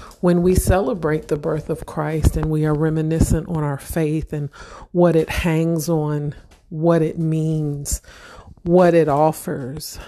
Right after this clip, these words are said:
about the sacrifice. And so today, for just a brief moment, um, I know everyone is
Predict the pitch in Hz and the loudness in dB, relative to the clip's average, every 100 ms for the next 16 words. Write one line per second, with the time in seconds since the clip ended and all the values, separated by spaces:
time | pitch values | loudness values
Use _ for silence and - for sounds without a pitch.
0 | - - 180 151 160 165 - 165 147 135 | -14 -8 -4 0 0 -2 -2 0 2 0
1 | 143 - 151 - 139 143 - 175 - 214 | -2 -6 -8 -4 -6 -4 -2 -2 0 0
2 | 190 - 180 180 185 185 175 156 165 170 | 2 0 0 0 -2 -2 -6 -4 -6 -6
3 | - 156 143 _ - - - - - 185 | -6 -6 -6 _ -20 -18 -18 -18 -2 4
4 | 202 202 - 185 175 175 175 202 - 165 | 6 4 0 0 2 0 0 -2 -8 -12
5 | 160 160 151 156 156 156 165 156 156 156 | -8 -6 -4 -2 -2 -2 -4 -2 -2 -2
6 | 156 156 - 160 147 147 143 - | -2 -2 -4 -4 -2 -2 -2 -6